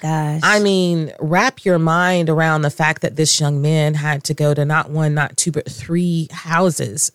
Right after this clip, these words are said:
Speaker 2: First of all, the fact that he even survived being shot in the head twice is a
Speaker 1: Mm.
Speaker 2: miracle.
Speaker 1: Wow, that is,
Speaker 2: God
Speaker 1: right?
Speaker 2: is still on the throne.
Speaker 1: Amen.
Speaker 2: He's a true and living God, and he's still in the miracle working business. That's number
Speaker 1: Amen.
Speaker 2: one.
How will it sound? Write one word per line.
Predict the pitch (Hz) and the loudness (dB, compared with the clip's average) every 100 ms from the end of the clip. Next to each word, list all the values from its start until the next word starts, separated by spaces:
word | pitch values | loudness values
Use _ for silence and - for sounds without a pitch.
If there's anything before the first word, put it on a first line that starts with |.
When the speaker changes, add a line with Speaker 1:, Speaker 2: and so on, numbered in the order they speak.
| - | 0
Speaker 2:
First | 220 311 | 0 2
of | - | 0
all, | 160 | 0
the | 147 | 0
fact | 151 160 - | 0 0 -2
that | - | -12
he | - 165 | -10 -10
even | 139 160 147 143 | -6 -2 -2 -2
survived | 156 143 151 139 | -4 0 0 0
being | 139 | -6
shot | 143 147 147 | -4 -4 -4
in | 143 | -6
the | |
head | 139 - | -8 -8
twice | - 170 151 - | -6 -4 -4 -6
is | - | -2
a | 165 | 0
Speaker 1:
Mm. | |
Speaker 2:
miracle. | 151 151 - 220 | 2 -2 -4 -6
Speaker 1:
Wow, | 160 165 165 151 | -2 -2 -2 0
that | 170 185 | 0 0
is, | 185 165 180 165 | 0 0 -2 -2
Speaker 2:
God | 151 | 2
Speaker 1:
right? | 147 156 | 2 2
Speaker 2:
is | 147 | 2
still | - - - 185 147 151 156 160 - 151 | 0 0 0 0 0 -2 -6 -8 -6 2
on | 147 | 2
the | 151 | 2
throne. | 143 147 143 | 0 2 4
Speaker 1:
Amen. | 160 170 156 156 | 4 2 2 2
Speaker 2:
He's | 175 | 2
a | |
true | 147 - 190 | 0 0 2
and | 151 | 2
living | 147 143 | 0 -2
God, | 147 147 147 | -4 -4 -4
and | 147 | -4
he's | 151 | -4
still | - - 160 | -4 -2 0
in | |
the | 170 | 2
miracle | 160 160 - 160 | 2 0 0 -2
working | 147 - 185 | -2 0 -2
business. | 160 143 - 147 | 0 0 -2 -4
That's | 147 165 | -2 -2
number | 160 | 0
Speaker 1:
Amen. | 151 147 | -2 -2
Speaker 2:
one. | 156 | -4